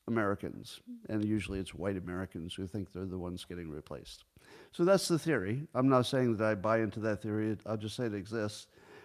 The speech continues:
But Elon Musk is, uh, buying into it hard, uh, at least in its current form, which is the open borders. And there does seem to be plenty of solid evidence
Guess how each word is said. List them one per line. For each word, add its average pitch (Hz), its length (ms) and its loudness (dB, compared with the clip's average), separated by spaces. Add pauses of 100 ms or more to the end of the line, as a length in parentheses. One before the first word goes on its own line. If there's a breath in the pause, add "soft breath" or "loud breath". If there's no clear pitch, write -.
(140 loud breath)
But 175 160 8
Elon 180 340 8
Musk 180 320 6
is, 143 300 4
uh, 135 320 6 (300)
buying 139 280 6
into 139 320 4
it 107 100 4
hard, 123 460 2 (720 soft breath)
uh, 113 500 2
at 113 100 2
least 127 240 2
in 110 180 2
its 98 180 0
current - 460 -4
form, 90 400 -4 (180)
which 104 200 -4
is 95 180 -4
the 98 120 -2
open 95 320 -2
borders. 107 480 -2 (880 loud breath)
And 147 540 4 (800)
there 151 320 4
does 165 340 4
seem 180 300 2
to 165 120 -2
be 156 200 4
plenty 156 500 2
of 147 180 4
solid 135 460 2
evidence 127 680 -2